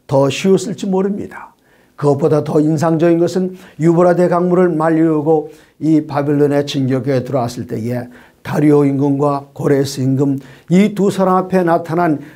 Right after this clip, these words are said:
그 멋있게 생긴, 신선같이 생긴 이 노신사는 고레스를 향해서 이야기하면서 당신의 이름이 백오십 년 전, 태어나기 백오십 년 전에 여기 우리나라의 이사야 선자가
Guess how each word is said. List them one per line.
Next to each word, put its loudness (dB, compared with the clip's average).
그 4
멋있게 -2
생긴, -4
신선같이 0
생긴 0
이 4
노신사는 -2
고레스를 0
향해서 0
이야기하면서 0
당신의 0
이름이 0
백오십 0
년 0
전, -6
태어나기 2
백오십 -2
년 0
전에 -4
여기 2
우리나라의 2
이사야 0
선자가 0